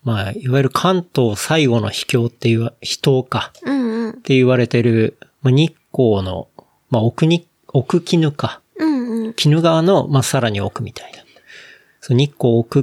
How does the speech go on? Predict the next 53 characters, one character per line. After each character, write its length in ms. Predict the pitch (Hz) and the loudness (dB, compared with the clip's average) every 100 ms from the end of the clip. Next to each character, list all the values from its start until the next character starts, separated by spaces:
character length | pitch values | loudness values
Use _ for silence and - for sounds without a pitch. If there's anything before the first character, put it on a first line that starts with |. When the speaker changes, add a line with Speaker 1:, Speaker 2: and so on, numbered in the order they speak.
| - | 0
Speaker 1:
鬼 120 | 143 | 0
怒 240 | 135 135 135 | 2 2 2
温 160 | 151 135 | 2 2
泉 320 | - 104 92 | 0 -6 -8
っ 20 | |
て 180 | - - | -10 -8
い 60 | 95 | -8
う 60 | |
と 140 | 98 - | -8 -4
こ 80 | 110 | -4
ろ 120 | 90 | -4
が、 140 | 87 - | -8 0
エ 100 | 139 | 2
リ 160 | 117 | 2
ア 60 | 110 | 0
が 100 | 104 | -2
あ 40 | 101 | -6
っ 60 | _ _ | _ _
て、 200 | 98 - _ _ _ _ _ _ _ _ _ - | -10 -10 _ _ _ _ _ _ _ _ _ -18
そ 100 | - | -2
れ 80 | 165 | 2
四 160 | 127 127 | 2 2
つ 240 | - - | -2 0
ぐ 100 | 220 | 2
ら 120 | 220 | 4
い 60 | 147 | 2
の 260 | 101 98 - _ | 0 -4 -8 _
温 160 | 147 135 | 2 2
泉 240 | - 139 | 2 2
宿 220 | 117 101 | 0 -2
が 100 | 95 | -6
さ、 340 | - 110 98 - | -8 -8 -8 -10
集 340 | - - 127 | -8 -2 2
合 160 | 120 120 | 4 2
し 120 | - | 2
て 100 | 135 | 0
る 100 | 120 | 0
場 120 | 113 | 0
所 180 | - 120 | 0 -2
で、 280 | 104 104 - _ | -2 -2 -4 _
Speaker 2:
う 60 | 262 | 2
ん 40 | |
う 420 | 277 247 233 247 233 | 2 2 -2 -2 -4
ん。 20 | 233 - _ _ | -8 -18 _ _
Speaker 1:
初 640 | - - 107 110 117 139 226 | -12 -4 0 2 2 2 0
め 160 | 220 165 | 0 0
て 100 | 139 | -2
行 100 | 139 | -2
っ 40 | |
た 180 | - 131 | 0 2
の 140 | 123 | 2
が 100 | 117 | 2
ね、 400 | 110 98 95 78 | 0 -2 -4 -8